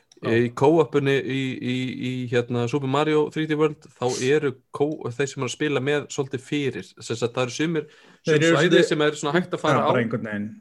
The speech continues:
Speaker 2: Nei, þú bara svona, ó, fórst út á skjánum, búp.
Speaker 3: Mhm.
Speaker 2: Þú veist, meðan í Sackboy þá færði að vera meira með.
Speaker 3: Já, það er sem sé, Kobe
Speaker 2: Já.
Speaker 3: myndi í mörgum Nintendo-leikjum, einmitt, að þá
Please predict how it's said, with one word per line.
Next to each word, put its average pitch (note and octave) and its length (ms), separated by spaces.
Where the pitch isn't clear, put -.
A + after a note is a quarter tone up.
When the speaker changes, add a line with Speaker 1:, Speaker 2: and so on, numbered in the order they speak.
Speaker 2:
Nei, D3 120
þú D3+ 140
bara C#3+ 180
svona, C3+ 160
ó, G#3 120
fórst C3+ 320
út D3 80
á D#3 80
skjánum, B2+ 320
búp. F4+ 320
Speaker 3:
Mhm. D3 300
Speaker 2:
Þú C3 80
veist, B2 160
meðan C3 160
í B2+ 60
Sackboy C#3+ 420
þá C3 160
færði C3+ 240
að B2+ 60
vera B2+ 140
meira B2+ 280
með. B2 460
Speaker 3:
Já, - 140
það C#3 180
er D3+ 60
sem D#3 100
sé, D#3 200
Kobe A2 440
Speaker 2:
Já. - 40
Speaker 3:
myndi F3+ 180
í F3 60
mörgum F3+ 380
Nintendo-leikjum, D3 560
einmitt, C#3 240
að C#3+ 160
þá D3 40